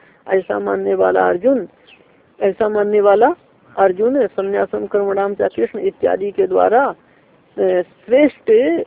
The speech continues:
वस्तु को जानने की इच्छा से बोला है, हाँ, इत्यादि से बोला। अच्छा,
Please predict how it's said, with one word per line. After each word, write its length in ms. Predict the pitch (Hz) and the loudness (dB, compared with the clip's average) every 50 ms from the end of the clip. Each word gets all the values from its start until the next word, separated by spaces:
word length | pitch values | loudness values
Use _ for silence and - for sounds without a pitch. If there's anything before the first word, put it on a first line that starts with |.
| _ _ - | _ _ -2
वस्तु 380 | 190 202 190 _ - 220 220 | -2 -2 -2 _ -8 -8 -6
को 180 | 208 - 214 208 | 0 2 2 2
जानने 400 | 196 196 185 185 196 208 208 202 | 2 0 -2 -2 -2 -2 -2 -2
की 100 | 196 196 | -4 -6
इच्छा 300 | 180 160 - - 170 170 | -10 -10 -8 -6 -4 -4
से 280 | 165 - - 302 311 233 175 156 | -2 0 -2 -2 -2 -4 -10 -8
बोला 300 | 160 160 160 151 - - - _ _ _ _ _ _ _ _ _ _ _ _ _ _ - | -6 -4 -4 -4 -6 -8 -12 _ _ _ _ _ _ _ _ _ _ _ _ _ _ -10
है, 80 | - 285 403 - _ _ _ _ _ _ 123 123 123 113 _ _ - - | -10 -10 -10 -10 _ _ _ _ _ _ -20 -20 -20 -20 _ _ -14 -8
हाँ, 100 | 165 165 | -6 -6
इत्यादि 420 | 165 - - 180 165 170 180 170 165 - | -6 -4 -2 -2 -2 -2 -2 -6 -8 -6
से 100 | 175 202 | -6 -6
बोला। 400 | 196 185 - - 160 - - - - _ _ _ _ - | -6 -8 -10 -8 -6 -6 -8 -8 -12 _ _ _ _ -14
अच्छा, 400 | 165 - _ - - - - - | -14 -14 _ -14 -14 -14 -14 -14